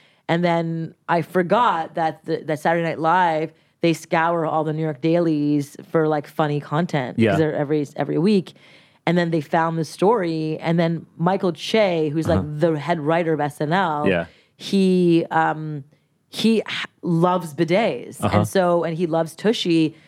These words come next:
Speaker 1: And so he basically w-, w-, actually was the one that went on Weekend Update and did a, almost a three-minute rant on why these ads should have been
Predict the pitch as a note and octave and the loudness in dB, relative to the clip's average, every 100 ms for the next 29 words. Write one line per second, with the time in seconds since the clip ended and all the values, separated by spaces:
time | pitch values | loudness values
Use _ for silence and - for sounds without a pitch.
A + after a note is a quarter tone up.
0 | _ _ F3+ F3 F#3+ E3 C#3 F#3+ F#3 E3+ | _ _ -4 2 2 2 -2 -2 2 4
1 | D#3+ D#3 D3 _ _ _ F3 F#3+ G3 F3+ | 6 4 0 _ _ _ 2 2 0 -2
2 | F3 E3 D#3 D#3 - - - E3+ E3 E3+ | 0 2 2 0 -4 -16 -6 -2 0 -2
3 | F3 - E3+ F#3+ G3 E3+ E3+ D#3+ D#3 D3 | -4 -2 -2 0 0 2 0 0 0 2
4 | F3+ F3+ E3 - D#3 D3+ G3 G3+ F#3 - | 0 0 -4 -4 -4 0 2 2 -2 -8
5 | - D#3 D#3 D#3 D#3 D#3 D#3+ E3 D3 D#3 | -6 -2 0 -2 -4 0 0 0 -2 -4
6 | - D#3 D3 D3 - _ _ _ F3 D#3+ | 0 0 0 -4 -10 _ _ _ -2 0
7 | F3+ F3+ E3 - F3 D3+ - - F3 F3 | 2 0 -2 -2 0 0 -4 -4 -2 -4
8 | D#3 - E3 F#3 F#3 F3 E3 - D#3 D#3 | -6 -10 -2 2 2 2 -2 0 0 0
9 | D3 D3+ D3 D3+ D3+ D3+ D3+ D3 _ _ | -2 -6 -8 -2 -2 -2 -4 -10 _ _
10 | C#3+ E3 D#3+ D3+ D3 D3+ D#3 C#3+ D3+ D3 | -2 0 -2 -2 -2 -2 -4 -8 -6 -4
11 | D3 | -6